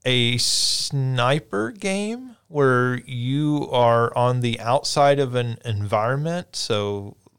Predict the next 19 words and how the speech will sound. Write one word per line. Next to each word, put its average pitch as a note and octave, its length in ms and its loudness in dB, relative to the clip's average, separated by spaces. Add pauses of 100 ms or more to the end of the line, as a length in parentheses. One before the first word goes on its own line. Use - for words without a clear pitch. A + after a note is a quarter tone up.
(100)
like, G#2+ 200 -4
kind A2+ 260 -4
of G#2+ 240 -2
up A2 140 -8
on A#2 140 0
a G#2+ 60 -2
hill B2+ 520 0
overlooking C3+ 580 -4
it, D3+ 280 2 (400)
and A2 480 0
you A2+ 260 -2
have A2+ 200 0
a G#2+ 80 -2
sniper C#3 460 0
rifle, C#3 680 2
and G#2+ 260 -4
you A2+ 360 -6
kinda A2 280 -2
can G#2+ 260 -6